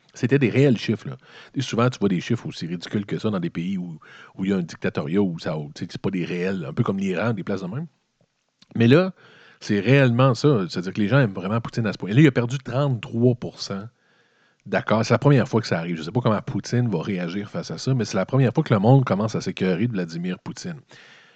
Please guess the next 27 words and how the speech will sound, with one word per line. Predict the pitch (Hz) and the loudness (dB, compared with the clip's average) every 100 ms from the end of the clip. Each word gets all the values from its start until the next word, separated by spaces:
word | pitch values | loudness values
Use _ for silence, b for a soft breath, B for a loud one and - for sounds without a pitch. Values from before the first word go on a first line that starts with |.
| B B - | B B 0
Pourquoi ? | 139 - 143 | 2 6 4
C'est | 139 104 | 4 -2
très | - 104 | -2 -2
simple. | 90 117 139 131 | 0 0 0 -2
C'est | 98 | -4
que | - 143 156 98 - - - | 2 4 4 2 -4 -14 -12
la | 92 107 107 101 | -4 0 2 2
politique | - 143 123 170 | 2 2 2 0
internationale | 113 101 95 92 107 95 | 0 -2 -2 -2 -2 -4
de | |
Poutine | 85 - - 98 101 113 b b b b b | -6 -10 -10 -8 -8 -10 b b b b b
coûte | - 110 | 0 0
super | - - - 131 98 80 | -2 -4 0 0 0 -4
cher | - 95 165 | -4 -4 -4
au | |
pays. | 156 - 147 | -6 -8 -8
Je | 170 | -8
m'explique, | 175 - 143 139 | -10 -4 -2 0
c'est | 123 | -2
que | 117 139 135 127 B B B - | 0 0 0 -6 B B B -6
ils | 101 | 4
ont | 127 139 131 - - | 6 6 2 -4 -4
une | 107 101 | -2 -2
guerre | 101 123 147 127 | 2 4 4 -2
présentement | 101 95 92 90 117 | -8 -8 -8 -6 -6
contre | - 98 - | -4 -6 -8
l'Ukraine. | - 101 90 | -8 -6 -6